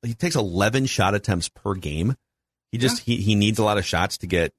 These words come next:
Speaker 1: a feel for, but then he's also one of the best three-point shooters in the league, especially when he's hot. He can literally, like, knock five or six down in a game. Um, but is it, is it worth that many shots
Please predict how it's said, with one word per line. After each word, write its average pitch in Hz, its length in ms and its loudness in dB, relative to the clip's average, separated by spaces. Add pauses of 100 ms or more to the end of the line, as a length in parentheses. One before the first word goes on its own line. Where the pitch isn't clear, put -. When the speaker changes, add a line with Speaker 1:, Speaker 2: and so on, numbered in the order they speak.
(200)
Speaker 1:
a - 40 -10
feel 90 320 0
for, 82 260 -4
but 120 220 -4
then 156 140 2
he's 120 160 4
also 120 340 0
one 98 200 0
of 101 60 2
the 95 80 2
best 98 240 0
three-point 95 380 -2
shooters 98 300 0
in 87 80 0
the 80 80 -4
league, 92 260 0
especially 101 320 0
when 85 100 0
he's 78 120 -4
hot. 92 340 0
He 85 80 -6
can 76 180 -8
literally, 87 300 -2
like, 73 300 -8
knock 85 240 -4
five 85 360 -4
or 87 60 0
six - 240 -4
down 80 220 -2
in 69 40 -8
a - 60 -10
game. 85 320 -4 (720)
Um, 73 260 -6
but 92 120 0
is 110 180 4
it, 104 140 0
is 110 160 0
it - 120 0
worth 110 400 2
that 90 560 0
many 104 240 2
shots 92 760 -2